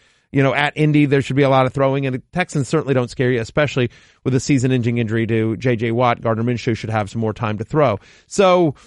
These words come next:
uh, so yeah, I think for me, I'm ignoring it for now. But let's see how, how hurt D D Westbrook is, and then we can revisit Chris Conley.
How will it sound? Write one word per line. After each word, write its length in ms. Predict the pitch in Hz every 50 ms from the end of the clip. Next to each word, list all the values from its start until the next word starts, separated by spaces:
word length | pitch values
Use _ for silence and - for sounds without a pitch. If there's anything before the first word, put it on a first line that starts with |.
| _ _ _ _ _ _ _
uh, 540 | 135 147 151 151 156 160 156 147 120 90 62 - - _ _ _ 143 _ _
so 160 | _ 214 214
yeah, 360 | 214 233 240 233 226 226 214 -
I 120 | - 196
think 340 | - - 233 226 190 - _ _ _ _ _
for 100 | _ 190
me, 180 | 180 190 220 226
I'm 140 | 214 202 185
ignoring 400 | 175 147 143 165 165 165 165 160
it 140 | 160 - -
for 120 | - 135
now. 460 | 127 127 123 131 143 160 185 208 208 - _ _ _ _ _
But 120 | 156 143 -
let's 280 | - 156 175 190 - -
see 420 | - - 196 185 175 165 156 - - _ _
how, 380 | _ - - 160 151 156 151 135 - -
how 300 | - 117 139 139 135 131
hurt 320 | 107 90 143 170 147 - 123
D 140 | 147 147
D 100 | 131 131
Westbrook 460 | 120 120 139 135 - - 131 123 - 123
is, 180 | 120 117 -
and 100 | 123 120
then 100 | 123 120
we 80 | 117 113
can 140 | - - 110
revisit 480 | 110 110 95 113 104 92 107 - _ _
Chris 200 | - 110 98 -
Conley. 360 | - 92 92 - - -